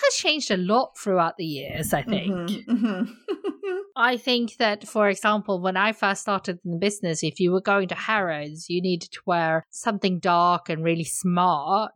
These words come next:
Speaker 1: Whereas now, when they're not by the store anymore, it's much more casual. So I th-, really think that it depends on the retailer. I would say that fashion buyers are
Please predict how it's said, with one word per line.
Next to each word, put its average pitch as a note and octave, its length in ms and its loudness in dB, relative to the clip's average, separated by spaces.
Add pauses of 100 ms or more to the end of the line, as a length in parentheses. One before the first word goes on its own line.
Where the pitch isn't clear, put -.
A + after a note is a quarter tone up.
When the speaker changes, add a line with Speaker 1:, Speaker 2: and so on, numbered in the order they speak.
(340)
Speaker 1:
Whereas G3 340 0
now, G3+ 380 4
when E3 220 -4
they're E3 100 2
not F3 380 0
by D#3 500 -2 (160)
the G3 100 0
store F#4 400 2
anymore, D#3+ 720 0
it's F3+ 260 -4
much F#3 280 -2
more E3+ 100 0
casual. F3+ 800 -4
So A3+ 260 0
I A#3+ 120 0
th-, C#4 160 -2
really D4 260 0
think B3 300 0
that G#3+ 120 0
it G3 140 -2
depends F#3+ 460 -2
on F3 100 -2
the E3+ 80 -4
retailer. D3+ 800 -4 (100)
I A#3 140 2
would B3+ 180 0
say A3+ 340 0
that G3+ 160 0
fashion G3+ 460 0
buyers A#3 640 0 (160)
are E3 160 0